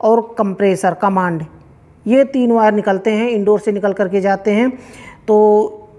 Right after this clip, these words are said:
आप वहाँ पर चेक करेंगे, अगर सप्लाई मिल रही है वहाँ पर, तब आपको चेक करना है कि कॉन्टैक्टर हमारा सही है कि नहीं। क्योंकि कॉन्टैक्टर में भी क्या होता है, कभी-कभी उसका कॉइल काम करता है, कभी नहीं करता है, कॉइल ख़राब हो जाता है,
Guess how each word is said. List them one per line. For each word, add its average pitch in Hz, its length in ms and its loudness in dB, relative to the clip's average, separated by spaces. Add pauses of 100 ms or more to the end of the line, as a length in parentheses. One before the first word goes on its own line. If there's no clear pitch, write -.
(340)
आप 226 200 0
वहाँ 226 200 0
पर 240 100 0
चेक 233 260 -4
करेंगे, 233 260 0
अगर 226 160 0
सप्लाई 208 380 -2
मिल 202 220 -4
रही 220 180 0
है 220 60 0
वहाँ 214 200 -2
पर, 233 200 0 (400)
तब 240 240 -4
आपको 214 360 -4
चेक 208 300 -2
करना 202 300 0
है 208 140 -2
कि 220 200 -4
कॉन्टैक्टर 190 640 -2
हमारा 190 340 -4
सही 185 340 -4
है 180 120 -2
कि 180 140 -10
नहीं। 165 340 -6 (880)
क्योंकि 247 360 0
कॉन्टैक्टर 226 520 -2
में 247 180 2
भी 233 120 0
क्या 226 160 2
होता 208 220 0
है, 220 120 0
कभी-कभी 226 460 -4
उसका 220 300 -4
कॉइल 214 380 0
काम 202 280 -2
करता 190 280 -4
है, 214 140 2
कभी 202 240 -2
नहीं 196 180 0
करता 208 260 -2
है, 208 60 2
कॉइल 208 280 0
ख़राब 190 320 -2
हो 190 100 -4
जाता 202 300 -2
है, 220 180 0